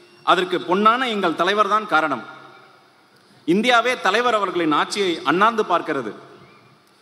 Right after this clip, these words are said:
இத்தகைய தலைவரால் அடையாளம் காட்டப்பட்ட வேட்பாளராக நான் இங்கு பெருமையாக நிற்கிறேன்.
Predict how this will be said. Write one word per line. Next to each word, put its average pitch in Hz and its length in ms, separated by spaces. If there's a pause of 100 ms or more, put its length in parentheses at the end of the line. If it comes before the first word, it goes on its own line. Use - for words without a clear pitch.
(200)
இத்தகைய 190 340
தலைவரால் 226 520
அடையாளம் 214 440
காட்டப்பட்ட 185 480
வேட்பாளராக 185 640 (200)
நான் 175 220
இங்கு 160 220
பெருமையாக 202 480
நிற்கிறேன். 156 420